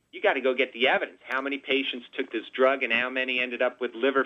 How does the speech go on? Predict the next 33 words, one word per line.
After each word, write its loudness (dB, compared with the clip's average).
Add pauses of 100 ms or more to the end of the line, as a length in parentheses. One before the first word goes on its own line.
failure? -4
How -2
many -2
patients 0
took -2
this 0
drug 4
and -2
ended 0
up 0
with -6
kidney -2
failure -2
or 4
rashes 0
or -2 (360)
fainting -2
or -2
whatever? 0 (460)
So -10
then 2
you 0
gotta 2
compare -4
the -2
numbers -2
for -2
effectiveness, -2 (360)
compare -4
'em -4
to -12
the -4
numbers -2